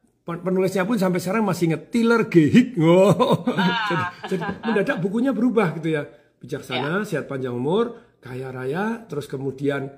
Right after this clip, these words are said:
Speaker 1: berikutnya yang keempat itu baru keluarga harmonis. Nah,
Speaker 2: Oke.
Speaker 1: banyak orang kan bilang kayak tadi toh, misalnya Kak Audrey keluarga harmonis dulu, boleh,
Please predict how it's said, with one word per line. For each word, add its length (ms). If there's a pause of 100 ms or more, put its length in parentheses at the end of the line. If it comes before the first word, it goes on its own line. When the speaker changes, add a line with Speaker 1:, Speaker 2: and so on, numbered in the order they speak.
(180)
Speaker 1:
berikutnya 460
yang 340
keempat 880
itu 460 (380)
baru 220
keluarga 520
harmonis. 640 (800)
Nah, 200
Speaker 2:
Oke. 160
Speaker 1:
banyak 240
orang 200
kan 120
bilang 200
kayak 160
tadi 160
toh, 220
misalnya 380
Kak 140
Audrey 260
keluarga 340
harmonis 360
dulu, 400
boleh, 400